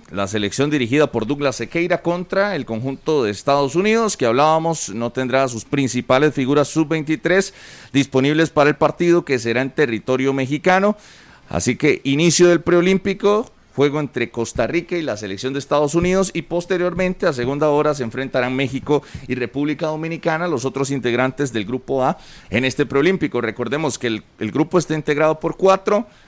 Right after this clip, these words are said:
clasifican los dos mejores del grupo a una ronda de semifinales, y en esa ronda de fe-, de semifinales está el boleto.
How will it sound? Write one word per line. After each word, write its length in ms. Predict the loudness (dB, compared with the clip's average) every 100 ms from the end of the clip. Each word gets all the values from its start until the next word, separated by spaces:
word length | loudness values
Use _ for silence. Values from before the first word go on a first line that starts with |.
| -12
clasifican 680 | -4 -2 -2 -4 -4 -4 -2
los 180 | -4 -2
dos 140 | -2
mejores 500 | -2 -4 -2 0 -2
del 120 | -2
grupo 460 | 0 0 0 -2 -4 -6
a 120 | -4
una 200 | 0 0
ronda 320 | 0 0 0
de 120 | 0
semifinales, 880 | -2 -4 -6 -6 -2 0 0 -4 -8 _ _ _ _ -4
y 100 | 0
en 60 | 0
esa 220 | 2 0
ronda 300 | 0 -2 0
de 100 | 0
fe-, 180 | -4 -8
de 160 | -6 -4
semifinales 680 | -4 -4 -2 0 2 0
está 440 | -2 -4 -2 -2 -4 _
el 160 | -8 -6
boleto. 440 | -4 -4 -6 -12